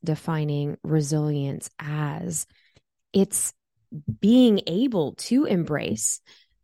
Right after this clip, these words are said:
the duality, even times, some, even times, sometimes the paradox that, you know, through grief, there could be slivers of joy. You know, through heartache, there could be slivers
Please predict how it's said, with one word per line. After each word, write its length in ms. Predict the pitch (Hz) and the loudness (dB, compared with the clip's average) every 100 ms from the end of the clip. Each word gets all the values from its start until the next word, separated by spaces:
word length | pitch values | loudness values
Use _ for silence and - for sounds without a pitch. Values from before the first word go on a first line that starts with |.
| - | -8
the 380 | 156 175 160 - | 2 2 2 0
duality, 840 | 170 180 170 180 190 170 156 - | 2 4 6 6 6 4 0 -2
even 180 | 185 220 | -2 -2
times, 340 | 214 214 202 - | -2 -2 -4 -4
some, 200 | 185 - - | -8 -8 -4
even 180 | 240 277 | 0 0
times, 380 | 226 208 196 - - - - | 0 0 0 -2 -10 -20 -10
sometimes 540 | - 214 208 190 180 - _ _ _ _ _ _ _ - | 0 2 4 0 0 -6 _ _ _ _ _ _ _ -2
the 160 | 185 | -2
paradox 1000 | - - 170 170 185 156 151 - - - _ - - _ - | -2 -2 2 4 4 4 2 -4 -12 -14 _ -20 -20 _ -2
that, 640 | 170 175 160 - - - - _ _ | 4 4 4 0 -10 -14 -20 _ _
you 140 | - | -2
know, 200 | 175 165 | 2 2
through 560 | 143 - 180 175 202 202 | -2 -6 2 6 6 6
grief, 480 | 151 170 190 170 - | 2 0 0 -2 -4
there 160 | 156 151 | -4 -4
could 420 | - - 208 185 | -6 2 2 4
be 220 | 190 202 | 2 2
slivers 720 | - - 175 160 147 160 - - | 0 -2 -2 -2 -6 -6 -10 -10
of 160 | 143 147 | -10 -4
joy. 420 | 139 - - 156 _ - - _ _ - | -4 -2 -6 -10 _ -20 -20 _ _ -2
You 80 | 170 | 2
know, 240 | 165 160 | 4 4
through 680 | 160 - 185 190 202 208 202 | 0 -6 0 4 6 6 4
heartache, 760 | - - - 226 233 208 165 - | -6 -16 -6 0 4 4 2 0
there 140 | 156 | -6
could 240 | - 185 185 | -4 -8 -6
be 120 | 190 | -6
slivers 600 | - - 175 160 160 | -4 -2 0 2 0